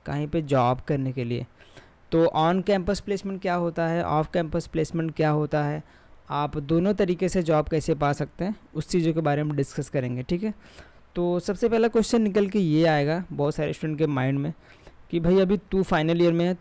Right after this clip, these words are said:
तू क्यों ये सब चीज़ें बता रहा है, अ, ठीक है, तेरा क्या एक्स-, कितना एक्सपीरियंस है। तो भाई, मैं अपना एक्सपीरियंस बता देता हूँ। मैंने, मैं, आपको पता ही होगा कि जितने भी टॉप के कॉलेजेस होते हैं all इंडिया में,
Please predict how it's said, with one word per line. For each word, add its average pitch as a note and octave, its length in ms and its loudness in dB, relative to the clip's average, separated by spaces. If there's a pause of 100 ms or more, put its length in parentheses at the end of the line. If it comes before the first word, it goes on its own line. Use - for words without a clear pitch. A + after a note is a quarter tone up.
तू F3+ 280 0
क्यों E3+ 180 2
ये E3 80 2
सब E3 140 -4
चीज़ें E3 220 -2
बता D3 240 0
रहा E3 120 0
है, F#3+ 100 -6 (260)
अ, D3 300 -4
ठीक F3 140 -2
है, F#3 60 0
तेरा F3 260 2
क्या F3+ 160 0
एक्स-, - 220 -6
कितना F3+ 260 -2
एक्सपीरियंस C#3+ 520 0
है। C3+ 100 -6 (760)
तो E3 200 2
भाई, E3 160 2
मैं F#3 180 2
अपना F3+ 260 2
एक्सपीरियंस F#3 340 2
बता D#3+ 180 4
देता E3 140 -2
हूँ। G3 180 -4
मैंने, E3 520 0
मैं, E3+ 200 -4 (480)
आपको E3+ 260 2
पता F#3+ 200 4
ही F#3+ 60 6
होगा D#3+ 140 4
कि E3+ 240 -6 (120)
जितने D3+ 360 -4
भी F3 100 2
टॉप D#3 300 4
के E3+ 120 2
कॉलेजेस D3 420 4
होते C3+ 240 -2
हैं B2+ 60 -2
all C3+ 160 0
इंडिया C3+ 240 -2
में, B2+ 140 -4